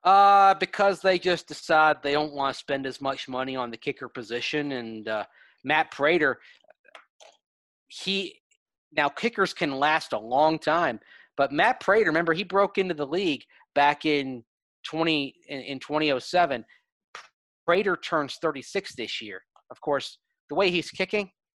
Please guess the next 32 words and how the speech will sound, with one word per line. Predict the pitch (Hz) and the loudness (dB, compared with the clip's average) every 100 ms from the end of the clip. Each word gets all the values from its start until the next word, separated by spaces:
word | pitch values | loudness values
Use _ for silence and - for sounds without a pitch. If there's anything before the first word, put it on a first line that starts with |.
| _ - _ _ _ _ _ _ | _ -20 _ _ _ _ _ _
he | - 147 | -6 2
ought | 139 | 4
to | 131 | 4
have | 123 131 - | 2 -2 -2
some | - 117 107 _ | -12 -12 -14 _
more | 131 127 123 | -8 -6 -6
good | - 131 | -6 -10
years | 117 123 120 - - - | -8 -8 -10 -12 -20 -20
left | 123 139 135 - 139 | -2 0 0 -4 -12
in | |
him. | 113 127 117 _ _ | -8 -10 -10 _ _
He, | - 180 175 - 147 | -10 -6 -6 -8 -2
by | 156 160 | 2 2
the | 147 | 0
way, | 127 123 110 - _ - | 0 0 0 -6 _ -4
Matt | 147 160 - | 0 0 -2
Prater, | - 143 135 117 110 _ _ _ _ _ - _ _ _ | -2 -2 -2 -6 -8 _ _ _ _ _ -20 _ _ _
he | - 180 | -10 -8
hit | 131 165 - | -2 -4 -2
eighty-three | 170 175 156 170 | -8 -8 -10 -10
point | 165 165 151 | -8 -8 -4
nine | 143 143 | -2 -4
percent | 135 - 147 | -6 -6 -6
of | |
his | 127 - | -6 -6
field | 147 143 | -4 -2
goal | 143 127 | 0 -2
attempts | - 135 123 143 | -2 -6 -4 0
last | 135 131 - | 2 0 -4
year, | 143 147 - _ _ _ - | -8 -8 -10 _ _ _ -8
and | 135 127 120 _ _ _ _ _ _ _ _ - | -4 -4 -6 _ _ _ _ _ _ _ _ 0
that | 147 160 | 2 2